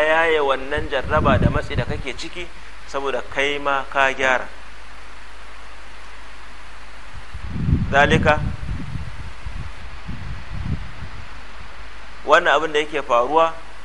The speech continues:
yana faruwa sakamakon abin da bayi suke aikata. Ayat take cewa, "Zalika bi anna Allah lam yakun mughayyiran ni'matan an'amaha ala qaumin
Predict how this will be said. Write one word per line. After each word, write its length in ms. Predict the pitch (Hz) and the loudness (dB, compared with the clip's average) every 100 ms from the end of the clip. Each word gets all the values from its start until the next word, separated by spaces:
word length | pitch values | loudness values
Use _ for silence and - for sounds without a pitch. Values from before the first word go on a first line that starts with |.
| - - - | -6 -6 -2
yana 260 | 156 139 | 2 2
faruwa 540 | 127 120 131 147 151 147 | 2 2 2 2 2 0
sakamakon 720 | - 117 113 123 143 - 156 - | 0 0 0 -2 -2 -2 -2 -2
abin 280 | 127 147 | -4 -4
da 80 | 120 | -2
bayi 260 | 117 127 127 | 2 2 0
suke 280 | - - 98 | -6 -4 -4
aikata. 380 | 107 - - - - - - - - - - - - - - - - - - - - - - - - - - - - - - - - - 123 | -4 -4 -8 -8 -8 -8 -8 -8 -8 -8 -8 -8 -8 -8 -8 -8 -8 -8 -8 -8 -6 -6 -6 -6 -6 -6 -6 -6 -6 -6 -6 -6 -6 0 4
Ayat 180 | 139 | 4
take 240 | 143 143 127 | 2 -4 -2
cewa, 220 | 135 127 | 2 4
"Zalika 400 | 135 - 196 139 | 4 4 2 0
bi 80 | 120 | 0
anna 200 | 135 139 | 0 -2
Allah 220 | 127 131 127 | 0 2 2
lam 160 | 139 | 0
yakun 240 | 143 147 135 | 0 -2 -4
mughayyiran 440 | 123 147 147 147 151 - - - - - - - - - - | 2 2 4 2 0 -4 -8 -6 -4 -2 -2 -4 -8 -8 -4
ni'matan 540 | 147 139 151 151 143 123 | -2 0 2 2 2 2
an'amaha 560 | 127 131 156 147 139 143 135 | 4 4 6 6 8 8 8
ala 160 | 131 | 4
qaumin 360 | 117 147 156 | 4 0 0